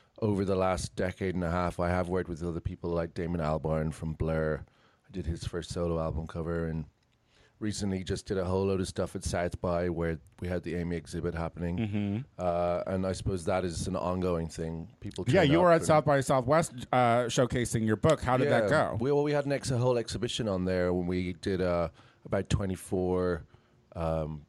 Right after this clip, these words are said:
Speaker 1: performances of new bands in the space, which was pretty cool.
Speaker 2: Mm-hmm.
Speaker 1: Really, really nice feedback. You know, a lot of emotions. A lot of, some people walked into the room and just burst into tears. Uh, it's, it's funny how strong a connect people have, you know,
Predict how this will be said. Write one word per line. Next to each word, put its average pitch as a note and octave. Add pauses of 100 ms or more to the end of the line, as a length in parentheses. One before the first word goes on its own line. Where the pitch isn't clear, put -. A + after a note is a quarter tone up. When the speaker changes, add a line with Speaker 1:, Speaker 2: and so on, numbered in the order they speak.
(280)
Speaker 1:
performances F#2
of D#2
new E2
bands E2+
in D2+
the D2
space, E2+
which -
was E2
pretty -
cool. E2
Speaker 2:
Mm-hmm. G2+ (120)
Speaker 1:
Really, B2+
really B2
nice A#2
feedback. A2
You A2+
know, G2+
a G2
lot G2+
of F#2+
emotions. F2+
A F2+
lot F#2+
of, G#2+ (100)
some -
people G2+
walked F#2
into F2+
the E2+
room E2+
and D#2+
just -
burst F2
into E2
tears. G2 (540)
Uh, F2+
it's, -
it's -
funny G2+
how F2+ (880)
strong G2
a F2+
connect -
people D#2+
have, D#2+
you D#2
know, D2+